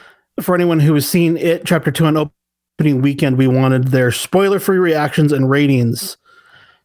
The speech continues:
And so this is some of the feedback that we got. This is from Sean Taylor.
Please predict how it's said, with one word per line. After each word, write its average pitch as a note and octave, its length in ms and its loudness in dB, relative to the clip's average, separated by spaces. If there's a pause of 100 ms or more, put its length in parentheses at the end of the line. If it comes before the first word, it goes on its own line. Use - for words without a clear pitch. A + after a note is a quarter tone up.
And C3+ 120 -4
so B2+ 260 0
this C3 160 0
is A#2+ 320 0
some - 180 0
of B2+ 40 2
the B2+ 80 0
feedback D#3+ 380 0
that D3 80 -2
we C#3+ 80 -2
got. F3+ 280 -2 (480)
This D3 160 -4
is C#3 100 0
from C3 160 0
Sean B2 360 0
Taylor. E3 540 -2